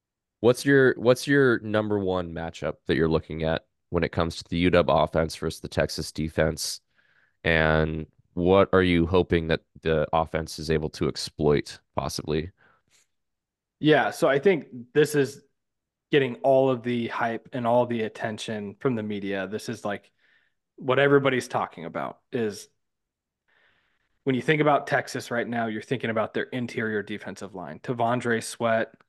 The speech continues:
Speaker 2: Byron Murphy, re-, pretty much the whole front seven, but really those two in particular. T'Vondre Sweat won, what's it, the Outland Trophy? That, I forget, it's Outland, I believe, is the
Speaker 1: Uh, I can look it up.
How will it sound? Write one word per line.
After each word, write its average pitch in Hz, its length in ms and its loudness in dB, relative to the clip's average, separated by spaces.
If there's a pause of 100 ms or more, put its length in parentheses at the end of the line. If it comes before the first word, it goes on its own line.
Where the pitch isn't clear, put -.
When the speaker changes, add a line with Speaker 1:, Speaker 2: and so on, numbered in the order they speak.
(140)
Speaker 2:
Byron 113 320 -2
Murphy, 104 720 -6 (1300)
re-, 175 320 6
pretty 196 180 6
much 156 220 2
the 131 80 -2
whole 139 160 4
front 120 240 -6
seven, 123 380 -2
but 117 160 -8
really 135 240 4
those 120 360 -4
two 110 440 -4 (160)
in 127 120 -2
particular. 110 580 -6
T'Vondre 123 580 0
Sweat 117 440 0 (540)
won, 120 500 0 (220)
what's 117 240 -4
it, - 120 -12
the 98 140 -4 (260)
Outland 135 720 0
Trophy? 135 600 0 (340)
That, 117 180 0 (480)
I 120 140 -4 (220)
forget, 143 300 2
it's - 180 -8
Outland, 151 460 0 (500)
I 123 100 -4
believe, 123 380 0 (520)
is 139 220 4
the 87 280 6
Speaker 1:
Uh, 82 60 6
I 87 80 4
can 90 120 0
look 82 140 2
it 78 80 4
up. 78 180 4